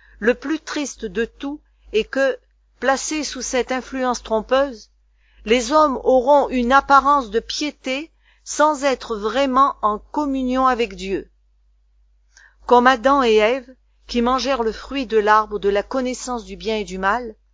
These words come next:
beaucoup s'alimentent maintenant des fruits de l'erreur. Les agents sataniques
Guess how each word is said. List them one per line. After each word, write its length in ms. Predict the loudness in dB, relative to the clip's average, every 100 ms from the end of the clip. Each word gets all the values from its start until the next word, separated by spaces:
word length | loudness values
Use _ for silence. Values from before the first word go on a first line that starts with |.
| _ _ _ _
beaucoup 500 | 0 2 2 0 -6
s'alimentent 640 | -4 -2 -2 -2 -2 -2 -4
maintenant 560 | -6 -6 -6 -4 -4
des 160 | -2 -4
fruits 400 | -4 -10 -6 -4
de 120 | 0
l'erreur. 720 | 0 0 0 0 -2 -14 -20 _ _ _ _ _ _ _ _ _ _ _ _ _ _ _ _ _ _ _ _ -8
Les 220 | 0 2 2
agents 320 | 2 0 -4
sataniques 760 | -4 -4 -2 -2 -4 -6 -16